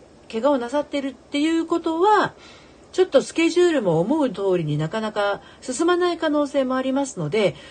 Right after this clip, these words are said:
そのあたりをもう一度、えー、こう見直すというようなところになるのかもしれませんね。まあ、何しろそのダイアナさんは、あの、集中した意図っていうのを大きくメッセージとして挙げておりますので、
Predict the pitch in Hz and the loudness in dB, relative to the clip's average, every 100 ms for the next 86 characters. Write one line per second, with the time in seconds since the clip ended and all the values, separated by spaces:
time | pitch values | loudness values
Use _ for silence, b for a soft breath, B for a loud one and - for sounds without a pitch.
0 | B - 285 349 403 403 262 170 165 190 | B -2 0 0 0 0 0 0 0 0
1 | 190 180 175 185 269 277 B B B 165 | -2 -4 -2 6 8 8 B B B -4
2 | 165 151 139 151 139 190 190 185 185 - | -2 -2 -4 -4 -4 -2 0 0 -2 -2
3 | 143 - - - - - 170 180 180 175 | -2 -2 -12 -20 -20 -12 0 2 4 4
4 | 160 131 156 151 160 156 147 165 151 143 | 2 -2 -6 -4 -2 0 -2 -2 -2 -2
5 | 285 269 175 - - 151 147 151 151 147 | -2 0 -2 -6 -10 -6 -4 -4 -6 -8
6 | 160 226 220 B B B 254 277 381 349 | -6 -8 -8 B B B -2 2 2 0
7 | 277 294 269 233 220 233 254 262 269 262 | 0 0 2 0 -2 -2 0 -2 -2 -2
8 | 269 262 285 269 - B B 185 185 180 | -2 0 0 -2 -4 B B -6 -2 0
9 | 180 180 180 311 339 349 339 359 349 349 | 2 0 -2 -2 -2 -2 -2 -2 -2 0
10 | 285 - 190 180 160 - 202 196 - 170 | -2 0 0 0 -2 -2 -2 -4 -6 -2
11 | 185 185 165 151 - 147 - 147 180 196 | -2 -2 -4 -4 -6 -8 -6 -6 -6 -6
12 | 214 226 233 254 - 175 226 233 196 | -6 -6 -6 -8 -8 -6 -4 -4 -4